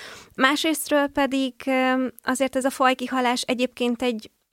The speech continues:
egy viszonylag természetes folyamat, tehát magának az evolúciónak is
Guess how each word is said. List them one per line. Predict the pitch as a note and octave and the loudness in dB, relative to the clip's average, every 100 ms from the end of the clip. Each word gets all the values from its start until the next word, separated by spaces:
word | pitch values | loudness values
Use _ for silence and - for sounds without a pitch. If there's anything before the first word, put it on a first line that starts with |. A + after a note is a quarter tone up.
| _ | _
egy | A#3 | -4
viszonylag | A3+ F4+ - G#3 G3+ | -2 -2 0 0 0
természetes | - B3+ G3 F#3+ - G3 F#3 | 0 0 0 -2 -4 -6 -6
folyamat, | - G3 F#3+ F#3+ G#3 G#3+ | -6 -4 -2 0 0 0
tehát | A3 - A#3 | -4 -2 2
magának | A#3+ B3 A#3+ A#3+ | 2 4 0 0
az | A#3+ | -2
evolúciónak | C4+ B3 G3+ G3+ - G3+ G3 G3+ G3+ - | -2 0 0 -2 -4 -4 -2 -2 -4 -4
is | G#3 G#3+ - | -4 -2 -4